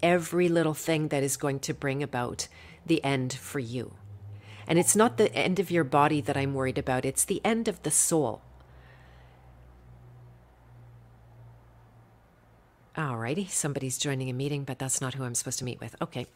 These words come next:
good. <laughs> Anyway, lots of chaos. I am getting a lot of messages from people that need help. I'll, I'll repeat it. Please don't ask me for law advice. I can't give it to you. Uh, if you're in Manitoba, you wanna join our,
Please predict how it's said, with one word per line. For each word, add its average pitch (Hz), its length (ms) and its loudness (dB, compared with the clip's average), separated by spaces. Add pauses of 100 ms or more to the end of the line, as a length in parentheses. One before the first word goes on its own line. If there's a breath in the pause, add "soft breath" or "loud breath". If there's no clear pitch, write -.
(140)
good. - 240 -2
<laughs> 226 680 0 (560 loud breath)
Anyway, 151 240 2
lots 156 200 4
of 160 60 -6
chaos. 180 420 6
I 170 100 2
am 180 120 6
getting 202 220 2
a 175 40 2
lot 165 220 6
of 175 60 4
messages 175 400 0
from 165 160 0
people 180 300 0
that 165 140 0
need 165 200 0
help. 160 320 2 (580 loud breath)
I'll, 165 320 4
I'll 160 140 4
repeat 165 340 2
it. 170 140 2
Please 165 240 0
don't 165 260 2
ask 156 260 0
me 165 120 2
for 165 160 0
law 147 220 2
advice. 170 380 0
I - 120 0
can't 151 300 -4
give 143 180 -2
it - 80 -4
to - 160 -2
you. 180 220 0 (840 loud breath)
Uh, 151 260 0
if 156 180 0
you're 165 100 6
in 160 80 4
Manitoba, 170 500 2
you 165 100 2
wanna 160 220 4
join 160 420 2
our, 151 340 2